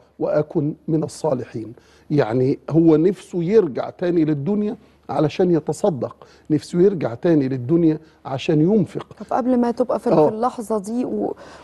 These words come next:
Speaker 2: و-، وخلاص
Speaker 1: قبل ما
Speaker 2: وقتها
Speaker 1: تندم.
Speaker 2: هيبقى ما، ما فيش فيها، ما فيهاش رجعة تاني، نلحق نفسنا واحنا في الدنيا.
Speaker 1: بالظبط، ها أنت دلوقتي، يعني هو ولذلك كان أحد العلماء واقف على قبر من القبور فبيقول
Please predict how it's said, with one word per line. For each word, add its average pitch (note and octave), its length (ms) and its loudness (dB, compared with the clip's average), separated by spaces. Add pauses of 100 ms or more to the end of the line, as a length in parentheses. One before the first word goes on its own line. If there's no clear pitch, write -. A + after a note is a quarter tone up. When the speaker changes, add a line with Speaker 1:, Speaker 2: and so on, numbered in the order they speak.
(100)
Speaker 2:
و-، - 200 2
وخلاص A3 420 2
Speaker 1:
قبل F#3 140 4
ما E3+ 80 2
Speaker 2:
وقتها - 280 2
Speaker 1:
تندم. - 100 -8
Speaker 2:
هيبقى A#3 280 -4
ما، A3 120 -4
ما A3+ 160 -2
فيش D4 380 2
فيها، A3+ 320 0
ما G#3+ 120 -2
فيهاش A#3 380 -2
رجعة G3+ 340 0
تاني، F3+ 360 -10 (400)
نلحق C#4 320 -2
نفسنا C4 440 -2
واحنا G#3 240 -6
في - 100 -8
الدنيا. G#3 260 0
Speaker 1:
بالظبط، D3+ 680 4
ها A3+ 300 2
أنت G#3 200 -2
دلوقتي، F#3 580 -4
يعني B2+ 240 -2
هو D3 280 4 (220)
ولذلك D#3 460 2
كان E3+ 200 -4
أحد E3+ 280 -4
العلماء D#3 440 0
واقف E3 280 2
على C#3 160 0
قبر D3 400 -2
من B2 140 -6
القبور C#3+ 580 -2 (500)
فبيقول E3 440 0